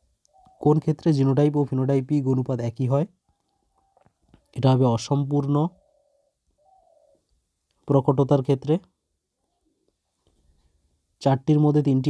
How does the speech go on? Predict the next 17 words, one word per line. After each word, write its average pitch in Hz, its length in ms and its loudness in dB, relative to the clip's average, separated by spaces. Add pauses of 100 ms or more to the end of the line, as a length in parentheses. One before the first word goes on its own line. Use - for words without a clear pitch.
একটি 131 220 -6
বিষয়ের 143 280 0
অন্তর্গত, 139 420 0 (680)
কোর 139 240 4
অঞ্চল, 143 320 0
বাফার 123 320 -2
অঞ্চল, 139 260 -2 (100)
ট্রানজিশন 127 500 -2
অঞ্চল, 143 280 -2
এগুলো 127 240 0
দেখতে 120 240 -6
পাওয়া 135 180 0
যায় 139 160 -2
বায়োস্ফিয়ার 120 440 -2
রিজার্ভে। 139 320 0 (1400)
লোকাস 131 380 4
কাকে 156 180 -2